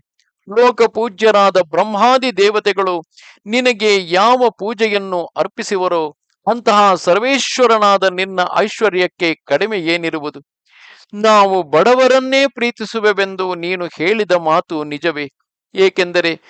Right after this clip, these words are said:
ಅನನ್ಯ ಪ್ರಯೋಜನರಾದ ಯೋಗಿಗಳನ್ನೇ ನೀನು ಪ್ರೀತಿಸುವೆ. ಕುಲ, ರೂಪ, ಭಾಗ್ಯ ಮೊದಲಾದವುಗಳಿಂದ ಮದಾಂಧರಾಗಿರುವವರು ನಿನ್ನನ್ನು ನೆನೆಯಲಾರರು.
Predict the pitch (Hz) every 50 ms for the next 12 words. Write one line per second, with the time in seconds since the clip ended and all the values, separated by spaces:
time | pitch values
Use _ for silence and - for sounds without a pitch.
0 | - - _ - - - 214 247 269 262 254 254 247 247 247 240 190 - 220 208
1 | 226 240 240 233 226 190 220 214 214 208 208 208 208 202 202 196 190 180 175 190
2 | 220 240 240 240 196 202 202 196 190 185 185 180 175 175 170 175 180 185 175 165
3 | - - 165 180 - - 196 - - 170 160 160 143 _ _ _ _ _ _ _
4 | _ _ _ _ _ _ _ _ _ _ _ _ _ _ - - 247 247 233 220
5 | 208 - 185 - 190 226 247 226 - 214 208 202 190 180 151 123 123 160 220 240
6 | 202 175 185 196 185 180 175 170 160 165 226 220 208 190 185 175 180 175 170 170
7 | 170 170 170 170 170 165 170 165 160 160 156 147 147 160 165 190 214 233 247 226
8 | 190 214 226 220 196 185 190 175 175 175 170 165 165 156 170 160 156 151 _ _
9 | _ _ _ _ _ - 214 247 240 226 214 202 196 190 185 180 175 170 165 165
10 | 165 165 151 139 156 185 196 190 165 160 160 156 151 151 147 147